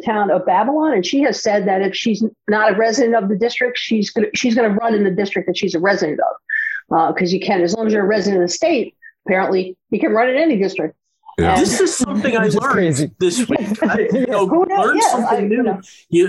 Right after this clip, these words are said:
Speaker 3: you learn something new every week, and I had no idea that you are not required to live
Speaker 1: No.
Speaker 3: in the district you represent in Congress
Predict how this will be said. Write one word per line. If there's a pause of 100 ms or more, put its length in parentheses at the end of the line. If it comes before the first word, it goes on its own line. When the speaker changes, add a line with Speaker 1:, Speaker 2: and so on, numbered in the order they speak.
Speaker 3:
you
learn
something
new
every
week,
and (140)
I
had
no
idea
that
you
are
not
required
to
live
Speaker 1:
No. (300)
Speaker 3:
in
the
district
you
represent
in
Congress